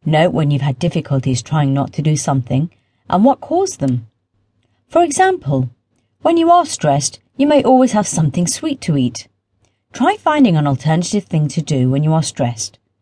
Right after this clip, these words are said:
Have a couple of glasses of water. Again, as mentioned before, involve your friends or family, as this gives you the benefit of having those close to you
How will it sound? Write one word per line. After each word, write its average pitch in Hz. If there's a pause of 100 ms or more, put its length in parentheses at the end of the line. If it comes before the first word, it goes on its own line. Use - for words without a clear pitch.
(460)
Have 330
a 311
couple 311
of 269
glasses 269
of 135
water. 180 (880)
Again, 262
as 135
mentioned 160
before, 175 (200)
involve 233
your 170
friends 262
or 233
family, 185 (240)
as 131
this 190
gives 185
you 190
the 180
benefit 147
of 127
having 143
those 139
close 185
to 127
you 147